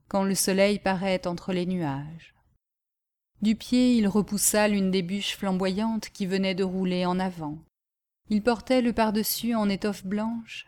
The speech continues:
les bottes à retroussis alors en vogue, et la flamme, en se reflétant sur ses habits,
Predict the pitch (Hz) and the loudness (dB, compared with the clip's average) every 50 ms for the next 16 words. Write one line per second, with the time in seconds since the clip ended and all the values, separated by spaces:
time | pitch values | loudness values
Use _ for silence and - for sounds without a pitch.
0 | _ - 190 196 202 180 170 196 202 208 202 208 202 190 196 202 - - - 202 | _ -4 -2 0 0 0 2 0 0 0 0 -2 -2 -2 -2 -4 -4 -6 -6 -4
1 | - - - - 226 220 226 202 180 180 185 190 190 180 190 185 180 175 202 220 | -2 -2 -2 -2 -2 0 0 0 2 2 2 2 0 0 -2 -4 -4 -4 -6 -6
2 | 220 220 208 196 - 196 185 175 _ - - 190 202 202 196 196 - - - 220 | -6 -6 -8 -10 -12 -16 -18 -18 _ -8 -4 -2 0 2 0 0 -2 -6 -6 -6
3 | 220 226 240 240 233 220 202 190 196 190 185 185 - - 196 175 185 175 - 190 | -4 -4 -6 -8 -10 -12 -12 -12 -10 -8 -6 -4 -2 -2 -2 -2 -4 -4 -4 -6
4 | 185 - - 196 196 202 196 - - - 175 - - 190 180 165 180 170 170 170 | -6 -4 -4 -6 -6 -4 -6 -8 -8 -8 -6 -4 -4 -4 -2 -2 -2 -2 -4 -6
5 | 180 196 196 | -10 -14 -16